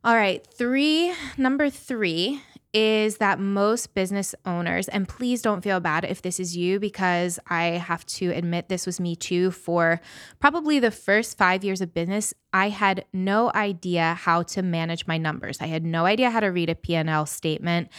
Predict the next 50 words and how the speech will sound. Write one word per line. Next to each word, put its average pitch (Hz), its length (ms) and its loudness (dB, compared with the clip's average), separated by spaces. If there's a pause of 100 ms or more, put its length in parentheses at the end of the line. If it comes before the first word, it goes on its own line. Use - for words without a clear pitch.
(420)
I, 170 680 2
um, 175 280 0
I 208 120 2
did 202 260 0
have 240 160 0
a 220 60 4
bookkeeper 220 460 -4
from 208 180 0
the 190 100 0
beginning 180 380 0
because 190 280 -2
I 175 140 -2
knew 180 240 0
it, - 160 -4 (100)
numbers 185 500 0
was 180 120 -6
just - 200 -10
not 160 360 -6 (180)
my 175 160 -6
strong - 300 -8
point. 240 340 -4 (480)
And, 190 340 4
um, 180 220 0
so 180 160 0
if 175 200 -2
that 175 180 2
is 175 180 -2
you 185 300 2
and 240 160 4
this 196 120 -2
is 190 120 -2
resonating 214 420 2
with 262 120 0
you, 294 120 4
make 190 300 4
sure 233 120 2
you 233 120 2
get 202 120 2
a 185 60 0
bookkeeper 196 540 0
because 185 280 -2
that's 170 280 0
gonna 185 200 0
be 175 280 -2
a 180 60 2
huge 233 360 -2
weight 180 320 0
off 170 240 0
your 190 80 -4
shoulders 165 640 -4